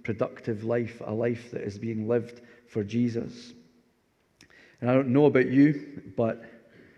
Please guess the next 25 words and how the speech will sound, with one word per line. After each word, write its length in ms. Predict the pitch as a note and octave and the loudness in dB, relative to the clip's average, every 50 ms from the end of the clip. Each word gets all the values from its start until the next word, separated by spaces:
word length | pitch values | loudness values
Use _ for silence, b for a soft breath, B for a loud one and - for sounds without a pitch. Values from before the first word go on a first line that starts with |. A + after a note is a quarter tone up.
| b b b b b b b - | b b b b b b b -10
but 100 | - - | -6 -2
when 120 | A2+ B2 | 0 2
I 60 | C3 C3+ | 2 4
read 440 | B2 A#2+ C#3 D3 C#3+ - - - | 4 4 4 2 2 -2 -10 -8
passages 500 | - C3 C#3 C3+ - C3 A#2 B2+ B2 A2+ | -6 -6 -6 -6 -6 -8 -6 -6 -4 -2
like 140 | B2 A#2+ A#2+ | -4 -4 -2
this, 440 | - D3+ D#3 D3 - - - - - b b b b b b | 0 -2 -2 -2 -6 -12 -16 -18 -20 b b b b b b
it 180 | - A2+ A2+ - | -2 -2 -2 0
is, 580 | - - A2+ A2+ A2+ A2+ A2+ A2 - - - - b b b b b b b b - G2 | 0 0 0 0 0 0 -2 -6 -10 -16 -20 -20 b b b b b b b b -10 -8
uh, 40 | |
incredibly 800 | G2+ G#2+ G#2+ - - G2+ G#2+ G2+ - C3 B2+ B2+ A#2 G#2+ A#2+ G#2+ | -6 -4 -4 -4 -4 -6 -4 0 2 4 4 4 2 2 0 0
challenging 640 | G#2+ - C3+ B2 C#3 D3 D3+ D3 C#3 D3 D3 D3 D3 | 0 0 0 2 2 2 2 2 2 0 0 0 -2
to 160 | - - C#3+ | -2 -2 0
me. 220 | D3 E3+ G#3+ B3 - - - - - - - _ _ _ _ _ _ - C#4 D#3 | 0 0 -4 -4 -6 -10 -20 -20 -20 -20 -20 _ _ _ _ _ _ -20 -14 -12
Uh, 180 | G#2+ G#2+ G2+ - | -12 -12 -12 -12
I 60 | - | -14
find 300 | - - A2+ G#2+ G#2+ G#2 G#2+ | -10 -6 -4 -4 -2 -2 -4
it, 280 | G#2 - - b b b b b b b b b b b b b b b | -6 -8 -12 b b b b b b b b b b b b b b b
I 40 | - | -10
don't 100 | A#2+ A#2 | -10 -4
find 240 | A#2 C#3 C#3+ C#3 B2+ | 0 0 2 2 2
it 80 | - | 0
an 140 | - G#2+ B2 | 0 2 2
easy 260 | D3 E3 C3+ B2 A2+ | 2 2 2 2 2
read. 320 | A2 A2+ B2+ C3+ - - | 2 2 0 0 -2 -8